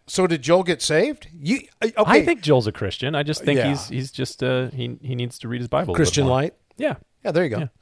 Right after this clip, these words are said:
Speaker 1: No calories. So,
Speaker 2: I hope
Speaker 1: um,
Speaker 2: Joel's a Christian.
Speaker 1: I thought it was kinda cool. I,
Speaker 2: I
Speaker 1: wh-
Speaker 2: watched the whole thing with my kids.
Speaker 1: You did. So
Speaker 2: I did.
Speaker 1: you watched a Joel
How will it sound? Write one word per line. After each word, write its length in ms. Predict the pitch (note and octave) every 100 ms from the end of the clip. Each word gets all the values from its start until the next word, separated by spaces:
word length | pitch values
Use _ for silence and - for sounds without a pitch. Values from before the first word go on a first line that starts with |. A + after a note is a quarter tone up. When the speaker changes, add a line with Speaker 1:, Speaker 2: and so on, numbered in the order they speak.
| _ _ -
Speaker 1:
No 100 | C3
calories. 520 | B2+ C3 A#2+ C#3+ D#3 - _ _ _ _ _ _
So, 500 | - F3+ E3+ C#3+ C3
Speaker 2:
I 120 | - C3
hope 140 | B2
Speaker 1:
um, 60 | A2+
Speaker 2:
Joel's 260 | A2+ F#2
a 60 | -
Christian. 460 | G2 - A#2+ C#3+ - _ -
Speaker 1:
I 180 | D#3 A#3+
thought 280 | - G3 F3
it 100 | D#3
was 180 | D3+
kinda 320 | - C3+ C3 F#3
cool. 340 | C#3+ B2+ F#3+ - _ _ _ -
I, 160 | C3 C#3+ C3
Speaker 2:
I 180 | A#2 D3
Speaker 1:
wh- 60 |
Speaker 2:
watched 300 | B2 C3 -
the 140 | A2 G2+
whole 140 | A2+
thing 220 | - A2+
with 140 | G2+ F#2
my 80 |
kids. 340 | F#2 G2+ F#2 -
Speaker 1:
You 120 | D#3+
did. 260 | E3+ E3 F#2+ _
So 200 | - E3+
Speaker 2:
I 20 |
did. 160 | - F#3
Speaker 1:
you 200 | B3 A#3+
watched 500 | D3 D#3+ C#3 - -
a 60 |
Joel 300 | B2 C#3 C#3+